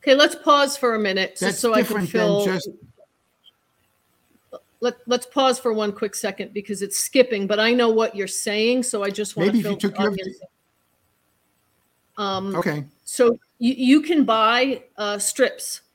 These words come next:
Speaker 1: that will test your P H either through your saliva or through your urine in the morning.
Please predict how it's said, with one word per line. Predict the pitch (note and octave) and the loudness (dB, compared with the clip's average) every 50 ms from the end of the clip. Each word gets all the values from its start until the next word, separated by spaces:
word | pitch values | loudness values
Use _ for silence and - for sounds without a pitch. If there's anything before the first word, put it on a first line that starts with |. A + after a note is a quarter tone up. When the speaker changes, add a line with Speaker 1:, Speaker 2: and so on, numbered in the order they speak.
| _ - - | _ -20 -8
Speaker 1:
that | G#3 F#3 A3 G#3+ - | -2 0 0 0 2
will | G#3+ A3 A3 A3 A3 G#3+ G#3 G3+ G3+ - _ | 2 2 2 4 2 2 0 -2 -4 -8 _
test | - - - G#3 G#3+ - - | -8 -6 -4 -4 -6 -6 -6
your | B3+ B3 | -8 -6
P | B3 - - - | -2 0 2 2
H | A3+ A3+ A3+ A3+ - A#3 | 2 2 0 0 -2 -4
either | G#3+ G#3+ G3+ A3 | -4 -2 -2 -4
through | G#3 G#3 - A3+ A3+ | -4 -4 -4 -4 -4
your | A3 A3 A3+ | -2 -2 -2
saliva | A3 - - A3 G3+ G3 G3 G3+ G3 G3+ G3 | -4 -4 -4 -4 -4 -2 -4 -4 -4 -4 -6
or | - - G#3 | -6 -6 -10
through | G3 - - G#3 G3+ | -10 -8 -6 -6 -6
your | G3+ G3+ F#3+ F#3 | -4 -4 -6 -6
urine | F#3 G3 G3 F#3 F3 E3+ D#3+ D#3 - | -4 -6 -6 -6 -6 -8 -10 -12 -12
in | F#3 F#3 F3+ | -12 -12 -10
the | F3 | -10
morning. | F#3 F3+ F3+ F3 - - - E3+ | -10 -8 -8 -8 -8 -10 -12 -16